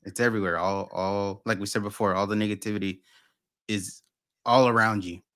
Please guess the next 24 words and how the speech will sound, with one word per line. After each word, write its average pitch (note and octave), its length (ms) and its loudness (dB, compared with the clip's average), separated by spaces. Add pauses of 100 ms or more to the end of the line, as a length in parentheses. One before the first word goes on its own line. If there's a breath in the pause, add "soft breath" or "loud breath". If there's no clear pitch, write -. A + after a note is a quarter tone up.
(340)
And, F#2 760 -4 (200)
you G2+ 140 -2
know, F#2 240 -6
they A2+ 120 0
want B2+ 300 6
you C3 60 4
to A2 80 0
feel B2 240 4
that G#2 180 2
way G2 140 -2
though, E2+ 220 -4
right? G2 280 -2 (320)
They F#2+ 80 -6
want G#2+ 260 0
you A2 80 -2
to G#2 80 -2
feel G#2+ 280 2
like G2 260 0
there's G#2 200 -2
no G#2 140 -2
point, G#2 460 -4
there's F#2+ 180 -4
no F#2+ 200 -2
hope. G2 280 -4